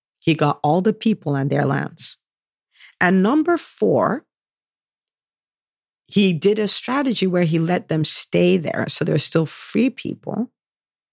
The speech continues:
but he got twenty percent forever. If that is not mind-blowing,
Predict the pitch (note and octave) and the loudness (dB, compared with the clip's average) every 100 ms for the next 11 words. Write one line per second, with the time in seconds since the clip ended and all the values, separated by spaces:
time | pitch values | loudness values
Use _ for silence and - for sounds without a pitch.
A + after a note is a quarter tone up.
0 | _ _ _ _ D#3 C#3+ F3 E3 F3 - | _ _ _ _ -2 0 0 0 -2 -2
1 | - F#3 G3+ B3 B3 C4+ A3+ - A#2+ C#3+ | -4 -2 0 0 -4 -4 -4 -2 -4 -8
2 | - - _ _ _ - - C#3+ - D3+ | -16 -20 _ _ _ -6 -4 -6 -10 -20
3 | _ _ _ _ _ _ _ _ _ _ | _ _ _ _ _ _ _ _ _ _
4 | _ _ _ _ _ _ _ _ _ _ | _ _ _ _ _ _ _ _ _ _
5 | _ _ _ F3+ D#3+ G3 D4 E4+ - G#3+ | _ _ _ 0 0 0 0 0 0 0
6 | G#3+ E3 E3 F3+ F#3+ E3 D#3+ F#3+ C4+ | 0 0 2 2 2 2 2 2 -2